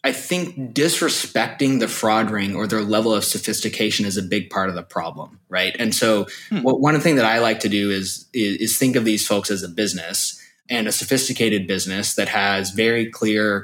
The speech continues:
Speaker 1: cogs and profit margins. And, you know, the, the, the best fraud ring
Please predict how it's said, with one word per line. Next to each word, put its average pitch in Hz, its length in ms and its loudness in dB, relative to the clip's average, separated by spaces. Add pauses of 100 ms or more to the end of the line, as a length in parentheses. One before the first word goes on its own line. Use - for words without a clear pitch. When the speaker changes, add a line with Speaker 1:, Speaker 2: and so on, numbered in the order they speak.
Speaker 1:
cogs 107 720 0
and 95 400 -4
profit 113 380 0
margins. 104 600 0
And, 98 460 -6
you 110 100 -6
know, 95 200 -4 (260)
the, 117 160 2
the, 107 460 0
the 113 140 0
best 113 680 -2
fraud - 580 0
ring 98 420 -2